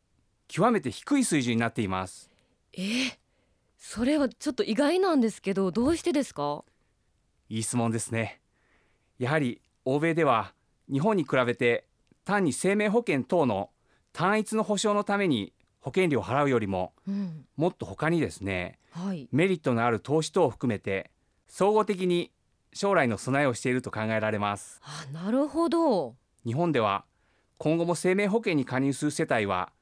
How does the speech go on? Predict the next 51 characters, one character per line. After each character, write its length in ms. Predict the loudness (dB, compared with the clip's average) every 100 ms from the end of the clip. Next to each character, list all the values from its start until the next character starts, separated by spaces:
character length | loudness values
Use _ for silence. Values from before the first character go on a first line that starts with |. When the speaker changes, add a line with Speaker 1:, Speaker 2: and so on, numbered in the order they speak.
| _ _ -4
Speaker 1:
増 140 | -2
え 60 | 2
て 120 | 0
い 60 |
く 80 | 0
と 80 | 0
思 180 | 2 2
い 40 |
ま 120 | 0
す 120 | -2 -4
が、 240 | -4 -4 _ _ _ _ _ -6
生 220 | 0 2
命 120 | 2
保 120 | 0 0
険 140 | 0
料 160 | 2 2
の 100 | 0
負 140 | -2
担 180 | 0 0
に 80 | 0
関 200 | -2 -2
し 60 |
て 100 | -2
は 240 | -2 -2 -4 _ _ _ _ _ -6
生 220 | -2 0
活 240 | 0 2
を 80 | 2
圧 100 | 4
迫 200 | 0 -2
し 40 | -2
て 100 | 0
い 40 |
る 80 | 4
要 220 | 4 6
因 200 | 4 -2 _ _ _
と 140 | -8
し 20 | -6
て 100 | -4
考 160 | -2 2
え 100 | 2
て 80 | 2
い 40 |
る 60 | -2
人 140 | -2
も 180 | -2 2
多 80 | 2
い 60 | 2
よ 80 |
う 40 | 2
で 220 | 0 -4
す。 240 | -8 -20